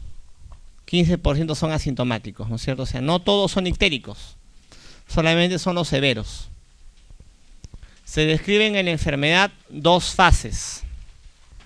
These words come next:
Una bacterémica y una leptospiúrica.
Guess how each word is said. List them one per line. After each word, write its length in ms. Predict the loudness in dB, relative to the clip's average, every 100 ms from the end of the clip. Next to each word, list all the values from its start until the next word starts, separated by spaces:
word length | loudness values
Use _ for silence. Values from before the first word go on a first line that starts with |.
| -20 -20 -20 -20 -6 2
Una 180 | 4
bacterémica 840 | 6 6 6 8 8 8 6 4 2 -4 -10 -10 -14 -20 -20 -20 -20 -20 -20 -20 -4
y 140 | 2
una 340 | 2 4 2 0 -12 -12 -14 -16 -18 -20 -20 -16 -16 -18 _ -20 -12 2
leptospiúrica. 920 | 4 4 2 6 10 10 10 4 -4